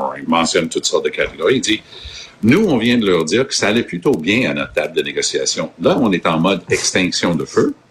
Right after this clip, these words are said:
avec nos membres parce qu'ils disent, ben, Legault vient de dire qu'il y a rien qui va se régler avant les fêtes. » Legault faisait vraisemblablement, puis je suis obligé de dire ça à chaque fois parce que Legault dit pas de quoi il parle, parce qu'il donne pas les détails,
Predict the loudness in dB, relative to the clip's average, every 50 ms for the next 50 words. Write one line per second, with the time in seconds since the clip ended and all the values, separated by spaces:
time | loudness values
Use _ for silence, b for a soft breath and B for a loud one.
0 | b b b b b b b -2 0 0 0 0 2 2 4 4 4 2 2 0
1 | 0 0 2 0 0 0 0 -2 0 0 0 2 2 2 0 0 0 0 0 2
2 | 4 4 2 2 2 0 0 0 0 0 0 0 0 0 0 0 2 0 -2 -2
3 | -2 -2 0 0 0 0 2 0 0 0 2 0 0 0 0 -4 -6 -6 -6 -2
4 | 0 0 0 0 _ B B B B B B 0 0 2 4 2 2 2 0 -2
5 | -4 -2 0 0 -2 -2 -4 _ _ _ _ -14 -8 -4 -4 -2 -2 -2 -4 -4
6 | -4 -2 -2 -2 -2 -2 -2 0 0 0 0 0 -2 0 2 2 2 2 2 2
7 | 0 0 2 2 0 0 2 0 0 -2 -2 -2 -4 -4 -2 0 -2 0 0 0
8 | -2 -2 -2 -4 -6 -8 -8 -6 -2 -2 2 2 2 2 2 -2 -6 -6 -2 -2
9 | -2 0 -2 -4 -2 -2 -2 -2 -2 -2 -2 -2 -2 -2 -2 -6 -10 -12 -12 -12
10 | -12 -10 -10 -4 -4 -4 -4 -2 -2 -2 -2 -2 -4 -6 -8 -6 -4 -4 -4 -4
11 | -6 -8